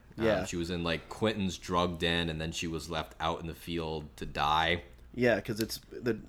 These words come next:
Speaker 2: the, it was strategically placed between, like, at the crossroads of four different jurisdictions. So that, that was one of the big threads that we didn't really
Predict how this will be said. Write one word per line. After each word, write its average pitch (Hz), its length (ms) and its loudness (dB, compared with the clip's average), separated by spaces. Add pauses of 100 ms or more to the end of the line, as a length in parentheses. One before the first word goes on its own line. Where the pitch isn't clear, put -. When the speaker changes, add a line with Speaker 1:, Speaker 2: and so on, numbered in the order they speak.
(200)
Speaker 2:
the, 110 300 8 (520)
it 127 60 4
was 127 120 6
strategically 139 680 2
placed 113 760 0
between, 107 720 0 (260)
like, 104 140 -4
at - 80 -4
the 101 60 0
crossroads 107 720 6
of 92 100 0
four 110 280 4
different 104 260 0
jurisdictions. 92 1080 -2 (760)
So 101 540 4 (140)
that, 107 200 4 (280)
that 110 140 12
was 107 180 6
one 107 120 4
of 98 80 2
the 98 120 0
big 101 380 -4
threads 92 400 -2
that 101 100 -2
we 104 80 0
didn't 104 160 -2
really 95 260 -4